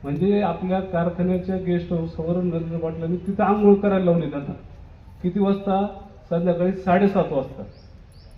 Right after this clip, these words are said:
और संध्याकाळी साडेसात म्हणजे सकाळी सातला सुरुवात शेवगाव तालुक्याच्या अमरापूरपासून झाली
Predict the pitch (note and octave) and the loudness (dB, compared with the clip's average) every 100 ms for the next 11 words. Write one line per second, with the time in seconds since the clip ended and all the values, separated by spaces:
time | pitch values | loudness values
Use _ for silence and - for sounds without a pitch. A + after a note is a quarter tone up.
0 | - - B2+ C3 - - - - - - | -20 -14 -12 -10 -12 -16 -20 -20 -20 -8
1 | E3+ F#3 F#3 G3 G3 F#3 F#3+ F#3+ E3+ D3 | -4 0 2 2 2 4 4 4 2 -2
2 | C#3+ E3+ F3 D#3+ F#3 F#3+ - F3 E3+ G3 | -4 -4 -2 -2 -2 -2 0 -2 0 0
3 | G3 F#3 F3+ F#3 - E3 E3 F#3+ F#3+ F3+ | 0 0 -2 -2 -2 -2 0 -2 0 0
4 | F3 F3 F3 F3+ F3 F#3 F#3 A3 G3+ G#3 | 0 -2 -2 -2 0 0 0 -2 -2 -2
5 | G#3+ F#3 A#2+ B2 D3 - | 2 2 2 2 -2 -6